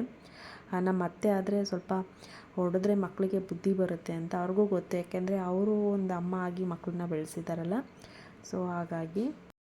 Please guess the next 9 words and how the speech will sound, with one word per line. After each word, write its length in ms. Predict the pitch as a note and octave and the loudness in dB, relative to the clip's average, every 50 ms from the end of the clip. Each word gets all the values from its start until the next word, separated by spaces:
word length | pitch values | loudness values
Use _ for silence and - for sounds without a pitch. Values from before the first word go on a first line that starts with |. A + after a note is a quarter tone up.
| _ _ _ _ _ _ - - - | _ _ _ _ _ _ -20 -20 -2
ಹುಟ್ಟಿದ 440 | - - C4+ C4+ - D#4 D4+ C4 B3+ | 0 0 0 4 6 8 8 10 10
ಹಳ್ಳಿಲೇ 400 | A#3+ A3+ A3 A3+ A#3+ A#3 A3+ A3 | 10 10 10 10 10 10 10 10
ಆದರೂ 300 | G#3+ G3+ G3 G#3+ A#3 A3+ | 10 10 10 8 8 8
ಬೆಳೆದಿದ್ದೆಲ್ಲ 640 | G3 F#3+ F#3 F#3 F3+ F#3 G3 F#3+ F#3+ F#3 F#3 F#3 F#3 | 8 6 6 6 8 8 8 8 8 6 4 4 2
ಸಿಟಿಲೇನೆ. 840 | - - F#3 F3+ - F#3+ F#3 F3+ F3+ F3+ F3+ G3+ B3 B3+ - - - - - - | 0 0 -2 0 2 2 4 4 4 4 4 2 2 0 -2 -10 -20 -14 -4 2
ಬದುಕು 380 | F#3 F#3+ F#3 F#3 - - - A3+ | 4 6 6 4 2 2 4 6
ಅನ್ನೋದು 280 | A3+ A3 G#3+ G#3 G3+ G#3 | 6 6 6 6 8 8
ಎಲ್ಲನೂ 460 | G3+ G3 F#3+ F#3 F#3 F#3 G3 G#3 G3+ | 8 8 8 6 6 6 6 6 4
ಕಲಿಸ್ಕೊಟ್ಬಿಡುತ್ತೆ. 1080 | G3+ - F#3 F3+ - - - G3 F#3+ G3 - - F#3 F#3 F3+ - - G3 G3 B3+ - | 4 2 2 2 0 2 2 2 2 2 0 0 0 0 0 0 0 0 0 0 -2